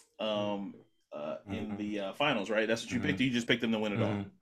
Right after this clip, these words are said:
Speaker 2: No, the Liberty gonna win championship because the Aces just are not, they're just not in championship mode. You know, they have several bad losses on this year. They lost to Liberty twice. Um, they've lost to the Mystics. They've lost to the, the Sparks at home. It's just been an up and down season. I really haven't been really impressed with them. It, no Candace Parker. We don't know when she's coming back.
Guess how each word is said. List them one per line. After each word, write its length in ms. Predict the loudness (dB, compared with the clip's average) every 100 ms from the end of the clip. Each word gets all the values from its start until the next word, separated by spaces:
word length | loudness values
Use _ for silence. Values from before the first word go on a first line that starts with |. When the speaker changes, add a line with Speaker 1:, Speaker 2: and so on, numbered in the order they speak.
| -16 -16 -16 -14 -12 -12 6
Speaker 2:
No, 200 | 12 12
the 140 | 12
Liberty 260 | 12 12 12
gonna 140 | 12
win 200 | 12 8
championship 460 | 6 4 4 4 4
because 400 | 4 6 6 6
the 140 | 2 6
Aces 320 | 6 4 -2
just 140 | 0
are 60 | 4
not, 220 | 6 6
they're 120 | 6
just 120 | 6 8
not 100 | 8
in 100 | 8
championship 440 | 6 6 4 6
mode. 340 | 6 6 4
You 60 | 4
know, 140 | 2 4
they 80 | 6
have 160 | 4 2
several 220 | 2 4
bad 200 | 6 8
losses 300 | 8 6 4
on 120 | 2
this 160 | 2 2
year. 300 | 4 4 0 -12 -16 0
They 60 | 6
lost 220 | 8 8
to 40 |
Liberty 320 | 6 6 4 2
twice. 420 | 4 4 2 -4 -14 -20 -8
Um, 560 | -2 2 4 2 2 6
they've 180 | 8 10
lost 300 | 8 8 4
to 60 |
the 60 | 2
Mystics. 600 | 6 6 4 0 -2 0
They've 240 | 2 2
lost 380 | 4 2 2 0
to 100 | 0
the, 100 | 0
the 200 | -2 -2
Sparks 440 | -4 -2 0 0 0
at 100 | 2
home. 360 | 2 2 2
It's 120 | 2
just 160 | 0 0
been 120 | 4
an 60 | 6
up 100 | 6
and 100 | 6
down 160 | 6 6
season. 360 | 6 4 4
I 60 | 6
really 320 | 6 8 8
haven't 160 | 8 6
been 60 |
really 200 | 4 4
impressed 360 | 2 2 2 4
with 160 | 2
them. 200 | 4 2
It, 180 | 2 2 2
no 480 | 4 6 8 6 4
Candace 300 | 2 2 0
Parker. 320 | 2 2 6
We 80 | 6
don't 80 | 8
know 80 | 6
when 160 | 6
she's 160 | 2 2
coming 300 | 2 4 4
back. 320 | 6 4 2